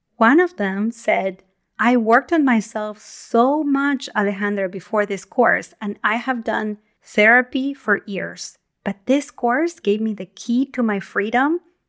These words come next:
to stop treating those I love badly when I get triggered." Wow, this is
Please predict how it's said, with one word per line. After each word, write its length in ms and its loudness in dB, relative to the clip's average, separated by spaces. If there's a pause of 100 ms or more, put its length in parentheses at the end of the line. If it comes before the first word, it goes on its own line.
to 140 -2
stop 640 -2
treating 380 -2
those 300 -4
I 120 -2
love 400 -4
badly 640 -4
when 200 -4
I 120 -8
get 200 -10
triggered." 640 -8 (440)
Wow, 440 2 (320)
this 320 0
is 180 -8